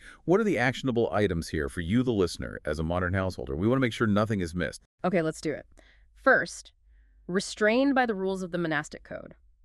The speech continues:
Speaker 2: or personal ethical guidelines. For householders, this means consciously establishing clear personal ethical guidelines for yourself.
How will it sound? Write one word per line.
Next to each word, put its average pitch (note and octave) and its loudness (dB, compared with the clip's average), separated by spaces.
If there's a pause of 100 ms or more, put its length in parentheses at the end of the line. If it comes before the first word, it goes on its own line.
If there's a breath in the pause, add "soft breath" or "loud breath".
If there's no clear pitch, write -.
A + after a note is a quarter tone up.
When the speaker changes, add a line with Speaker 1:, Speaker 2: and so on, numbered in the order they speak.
(360)
Speaker 2:
or D#3+ -4
personal E3+ -8
ethical C#3 -10
guidelines. C3+ -10 (720 soft breath)
For G#3 2
householders, G3+ 0
this F#3 -8
means F3+ -2
consciously A3+ -4
establishing F3 -2
clear A3+ -4 (100)
personal G#3 -6
ethical F3 -6
guidelines D#3 -8
for D#3+ -12
yourself. - -14